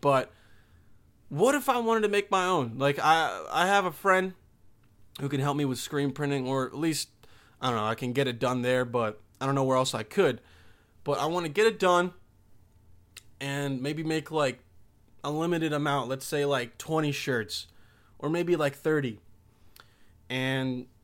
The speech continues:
just sell 'em off to you, and I'll sell 'em for, like, I don't know, maybe, like, ten bucks, because, I don't know, when I,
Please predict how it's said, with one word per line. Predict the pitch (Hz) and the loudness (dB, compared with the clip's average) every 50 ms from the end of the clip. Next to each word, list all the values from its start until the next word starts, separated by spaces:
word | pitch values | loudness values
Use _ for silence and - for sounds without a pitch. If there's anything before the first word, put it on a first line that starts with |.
| _ - - - - - | _ -20 -20 -20 -16 -10
just | 131 156 165 143 - | -8 -8 -6 -4 0
sell | - 180 175 180 | 2 4 4 4
'em | 180 190 | 4 6
off | 196 208 226 226 - | 6 6 6 4 0
to | - 160 | -4 -6
you, | 131 120 117 113 117 | -4 -4 -4 -6 -6
and | 117 123 | -2 0
I'll | 139 156 160 | 2 2 2
sell | - - 185 180 175 | 2 2 2 2 2
'em | 180 175 | 2 0
for, | 170 - 160 147 | -2 -2 -2 0
like, | 147 147 139 135 - - | 2 2 0 0 -2 -6
I | - 127 | -8 -6
don't | 127 120 | -4 -4
know, | 107 107 | -4 -4
maybe, | 117 123 139 135 | -6 -4 -2 -2
like, | 123 113 - | -4 -4 -6
ten | - - 147 139 135 | -8 -6 -4 -4 -2
bucks, | 127 131 135 143 139 - - - - - _ _ - - - - | 0 0 0 0 0 -4 -12 -18 -20 -20 _ _ -20 -20 -14 -12
because, | 139 131 - 160 147 143 127 - - - _ _ _ - - - - _ _ _ _ - - - - _ _ - | -8 -4 -2 -2 -2 -2 -2 -6 -8 -12 _ _ _ -20 -20 -20 -20 _ _ _ _ -20 -20 -20 -20 _ _ 8
I | 294 | 8
don't | 359 - | 8 8
know, | 269 123 - - - - - | 6 4 0 -4 -12 -20 -6
when | - 160 185 208 | -2 0 2 4
I, | 220 240 254 240 226 208 | 4 4 4 4 2 0